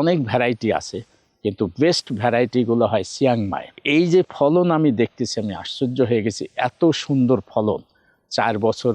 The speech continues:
প্লাস এই গাছগুলোর বয়সে প্রচুর পরিমাণে কিন্তু ফল এসেছে। এবং এই ফলগুলো আমি নিজে খেয়ে দেখলাম, এটা এরিলগুলো কিন্তু বীজের থেকে সরে আসে, অর্থাৎ হাই কোয়ালিটি।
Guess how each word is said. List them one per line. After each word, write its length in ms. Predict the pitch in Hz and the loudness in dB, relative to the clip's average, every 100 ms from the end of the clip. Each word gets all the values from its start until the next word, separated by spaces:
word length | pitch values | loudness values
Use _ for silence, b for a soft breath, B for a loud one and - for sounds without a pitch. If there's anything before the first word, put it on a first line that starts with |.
| - | -2
প্লাস 280 | 117 101 101 - - _ | 0 0 -2 -10 -16 _
এই 100 | 98 95 | -6 -2
গাছগুলোর 460 | 101 101 104 110 95 | 0 -2 -2 -2 -2
বয়সে 380 | 95 101 - 101 80 _ b b b - | -4 -4 -4 -8 -12 _ b b b -4
প্রচুর 280 | 160 - 156 127 | -2 4 2 2
পরিমাণে 420 | 120 110 104 98 95 | 0 0 -2 -6 -6
কিন্তু 280 | 92 85 92 | -8 -8 -10
ফল 180 | - 82 | -8 -6
এসেছে। 400 | 80 - 101 - - _ _ _ _ _ _ | -6 -10 -14 -16 -20 _ _ _ _ _ _
এবং 240 | 113 110 135 135 | -2 2 2 2
এই 120 | 135 - | 0 -2
ফলগুলো 520 | - 139 151 170 170 156 - 110 | 0 2 4 6 4 4 0 -2
আমি 180 | 117 117 - - 107 | 0 -2 -4 -8 -6
নিজে 240 | 107 127 110 | -2 0 0
খেয়ে 220 | - 147 | 2 2
দেখলাম, 460 | 143 120 - 104 104 - _ _ _ - | 4 0 -2 -4 -4 -6 _ _ _ -6
এটা 260 | 104 117 107 107 - | -2 2 2 0 0
এরিলগুলো 580 | 123 156 165 151 143 135 | 2 4 4 4 4 2
কিন্তু 320 | - 113 139 | 0 -2 0
বীজের 360 | 113 113 107 110 _ | 0 0 0 -2 _
থেকে 180 | 123 156 | -4 -4
সরে 300 | - - 98 92 | -4 -2 -2 -2
আসে, 260 | - - - _ _ _ _ | -4 -12 -20 _ _ _ _
অর্থাৎ 340 | 123 - 143 - | -4 -2 -4 -4
হাই 280 | - 147 175 | -4 -2 0
কোয়ালিটি। 580 | - 135 104 104 - | 0 0 0 0 -6